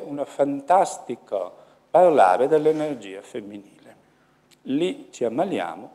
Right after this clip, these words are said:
ma lì avviene la guarigione. Oltre la mente, oltre il pensiero lineare,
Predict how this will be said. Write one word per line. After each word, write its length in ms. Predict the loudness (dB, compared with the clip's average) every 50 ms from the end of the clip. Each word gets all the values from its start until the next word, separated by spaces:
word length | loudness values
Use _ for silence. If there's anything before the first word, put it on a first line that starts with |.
| _ _
ma 140 | -8 -6 -6
lì 200 | -6 -6 -12 -16
avviene 400 | -18 -18 -18 -20 -20 -18 -16 -12
la 140 | -12 -12 -12
guarigione. 720 | -6 -6 -6 -6 -6 -10 -16 -20 -20 -20 -20 -20 -20 -20 -20 _ _ _ _ _ _ _ _ _
Oltre 540 | 4 6 6 6 4 0 -2 0 0 2 2
la 120 | 2 0
mente, 580 | 0 -2 -8 -12 -16 -18 -20 _ _ -10 -10 -4
oltre 460 | 0 0 2 2 0 -4 -4 -4 -4 -4
il 60 | -4
pensiero 500 | -4 -6 -8 -8 -10 -8 -8 -6 -6 -6
lineare, 580 | -6 -8 -10 -12 -14 -14 -14 -14 -14 -14 -16